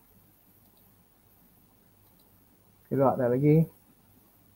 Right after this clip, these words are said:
Ah, masalah jam, ah. Ah, traffic jam. Ah, tapi tak apa. Ah, traffic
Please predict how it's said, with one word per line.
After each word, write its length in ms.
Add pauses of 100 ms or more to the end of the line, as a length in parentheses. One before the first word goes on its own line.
(2250)
Ah, 420 (540)
masalah 580 (480)
jam, 320
ah. 240
Ah, 340 (540)
traffic 400
jam. 380
Ah, 420 (240)
tapi 240
tak 160
apa. 320 (720)
Ah, 160
traffic 320